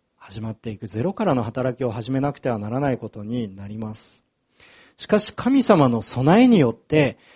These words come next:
この街道のすぐ隣に新たな拠点が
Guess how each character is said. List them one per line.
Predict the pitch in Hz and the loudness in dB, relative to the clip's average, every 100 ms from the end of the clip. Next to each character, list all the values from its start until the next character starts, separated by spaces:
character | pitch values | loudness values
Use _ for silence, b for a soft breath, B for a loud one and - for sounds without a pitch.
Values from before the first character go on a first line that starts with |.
| b b | b b
こ | 202 | 4
の | 233 | 6
街 | 233 - 214 240 | 4 4 6 8
道 | 233 233 | 8 8
の | 233 | 6
す | 214 - 277 | 4 0 4
ぐ | 220 | 4
隣 | - 123 151 190 | 4 0 2 2
に | 190 190 | 2 2
新 | 175 208 | 4 4
た | 185 | 4
な | 143 120 | 2 0
拠 | - | -6
点 | 110 151 165 | -2 -2 0
が | 156 | -4